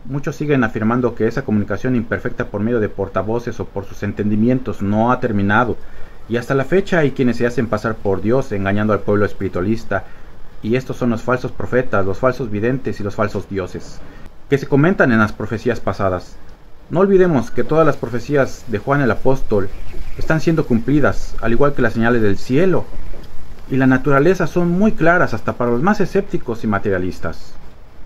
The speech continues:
Despertemos de una buena vez. El mismo mundo espiritual de luz nos recomienda que lo único que debemos de procurar es nuestro celo y nuestra dedicación espiritual,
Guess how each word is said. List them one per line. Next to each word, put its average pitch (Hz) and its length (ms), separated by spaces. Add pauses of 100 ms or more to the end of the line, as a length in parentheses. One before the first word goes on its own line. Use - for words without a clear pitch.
Despertemos 147 640
de 131 60
una 120 100
buena 101 240
vez. 78 300 (220)
El 135 180
mismo 170 640 (580)
mundo 175 420
espiritual 110 720
de 101 120
luz 104 640 (1080)
nos 107 160
recomienda 113 680 (1500)
que 107 80
lo 117 120
único 185 320
que 143 80
debemos 127 300
de 117 60
procurar 113 520
es 117 80
nuestro 107 380
celo 120 480
y 98 80
nuestra 95 340
dedicación 101 640
espiritual, 110 760